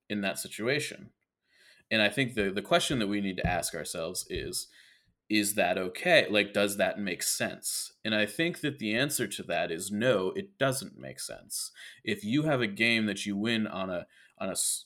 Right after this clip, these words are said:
you know, a complete avalanche, like, butt whooping because you got paired up against somebody that doesn't know how to play the game,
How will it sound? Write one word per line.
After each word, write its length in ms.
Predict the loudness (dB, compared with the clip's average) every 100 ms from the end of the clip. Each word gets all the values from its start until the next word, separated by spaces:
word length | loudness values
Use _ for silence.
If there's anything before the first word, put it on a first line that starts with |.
| -4
you 140 | -2
know, 180 | -2 -4 -6
a 40 |
complete 500 | -6 -4 0 0 -2 2
avalanche, 960 | 4 4 2 2 0 -2 -4 -4 -6 -12 _ _ _ _ _
like, 380 | -2 0 0 -8 -18 2
butt 260 | 4 6 4
whooping 500 | -2 -2 -6 -6 -4
because 720 | -4 -2 -2 -2 0 0 -2 -6 _ -10
you 140 | 0
got 240 | 4 4 2
paired 220 | 2 4
up 160 | 2
against 280 | 0 -2 -2
somebody 240 | -2 0 0
that 100 | 0
doesn't 200 | -2 -2
know 120 | -2
how 80 | -2
to 80 | -2
play 180 | -4
the 80 | -6
game, 580 | -2 2 4 2 -2 -8